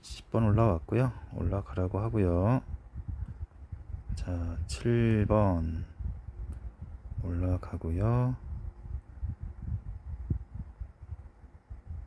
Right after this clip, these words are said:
자, 자,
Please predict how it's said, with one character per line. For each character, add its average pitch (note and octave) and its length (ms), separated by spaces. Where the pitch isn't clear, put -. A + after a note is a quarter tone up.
자, - 120
자, - 220